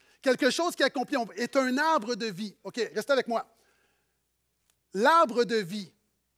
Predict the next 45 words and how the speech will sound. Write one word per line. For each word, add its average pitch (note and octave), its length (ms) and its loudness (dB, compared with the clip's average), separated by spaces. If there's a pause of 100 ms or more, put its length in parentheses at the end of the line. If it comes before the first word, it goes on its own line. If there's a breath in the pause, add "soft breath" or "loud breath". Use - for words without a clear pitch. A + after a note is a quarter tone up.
(140)
on F#3+ 140 0
retrouve A#3 360 2
ça C4+ 240 -2
très C4+ 300 -2
rarement A3 360 2
dans G3+ 120 -4
la F3+ 100 -2
Bible. F3 200 -2
On F3 60 -6
retrouve G3 280 -4
ça B3+ 120 -4
à A3+ 40 -4
deux G#3 160 -8
endroits. F#3+ 460 -4 (460)
Genèse B3 600 2
deux, A#3+ 320 -6 (880)
où C#4+ 380 4
Dieu C#4+ 280 0
dit, « C4+ 420 -2 (280)
Ne A3 120 0
mange B3 300 0
pas E4 120 -4
de D#4 80 0
l'arbre A#3+ 400 4
de G#3+ 120 0
vie », G#3 340 -2 (840)
et A#3+ 160 0
il A3+ 180 -2
va B3+ 160 6
marcher C4+ 340 2
dans C#4 60 0
la A3+ 60 2
connaissance B3 320 0
du F3 100 -16
bien B3+ 140 -4
et A#3+ 40 -6
du E3+ 60 -12
mal, C#4 220 -4 (200 loud breath)
et C#4+ 300 0 (200 soft breath)
il, A3+ 120 -4
on A#3 180 4
voit B3+ 280 4
que C#4 160 -2 (180)
Adam C4+ 340 4
désobéit. B3 640 0